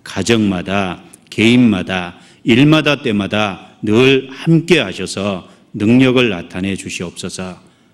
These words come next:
이 한 주간에 복음이 증거되는 곳곳에 함께 해 주시고, 특별히 우크라이나에 주님의 역사가 더욱 나타나기를 바라고 기도합니다.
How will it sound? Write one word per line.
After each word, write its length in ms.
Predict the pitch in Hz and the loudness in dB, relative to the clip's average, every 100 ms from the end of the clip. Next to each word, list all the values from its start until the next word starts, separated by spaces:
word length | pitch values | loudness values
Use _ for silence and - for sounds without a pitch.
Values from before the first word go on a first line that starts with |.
| _ - | _ -6
이 60 | |
한 200 | 98 101 | 0 0
주간에 640 | 101 95 92 98 104 90 - - _ | 0 0 0 2 0 -2 -10 -20 _
복음이 400 | 104 104 120 120 | 0 2 4 4
증거되는 640 | - 131 156 151 139 135 127 | 2 2 4 4 2 0 -2
곳곳에 440 | 101 85 98 95 | -4 -6 -6 -6
함께 480 | 95 110 107 110 98 | -4 -2 -2 0 -2
해 60 | 85 | -2
주시고, 800 | 87 - 98 98 90 - - _ _ _ | -8 -8 -6 -6 -6 -12 -20 _ _ _
특별히 720 | - - 107 104 107 92 - - | -16 0 2 4 2 0 -6 -2
우크라이나에 1120 | 117 - 139 110 98 92 90 101 110 98 87 - _ _ _ _ | -2 0 0 0 -2 -4 -2 0 0 -2 -8 -20 _ _ _ _
주님의 840 | - 131 123 110 123 110 92 - _ _ - | -4 2 4 4 2 0 -6 -16 _ _ -6
역사가 540 | 107 120 - 170 156 139 | -2 0 0 0 2 0
더욱 300 | 127 131 110 | 2 2 0
나타나기를 1200 | 82 92 - 147 147 110 101 104 113 87 78 - - | -2 -10 -2 0 0 0 -2 0 0 -2 -10 -20 -20
바라고 460 | 90 95 92 98 | -10 -6 -4 -6
기도합니다. 840 | - 95 98 90 90 95 92 87 | -6 -8 -6 -6 -8 -8 -10 -12